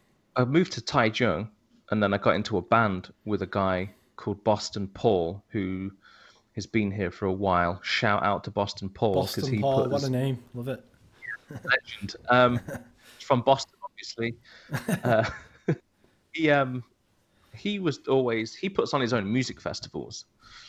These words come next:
Speaker 2: Cool.
Speaker 1: Yeah, so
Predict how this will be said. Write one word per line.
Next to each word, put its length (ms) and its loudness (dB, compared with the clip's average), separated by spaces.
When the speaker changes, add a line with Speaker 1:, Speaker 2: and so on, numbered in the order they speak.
Speaker 2:
Cool. 280 -8
Speaker 1:
Yeah, 100 0
so 340 -4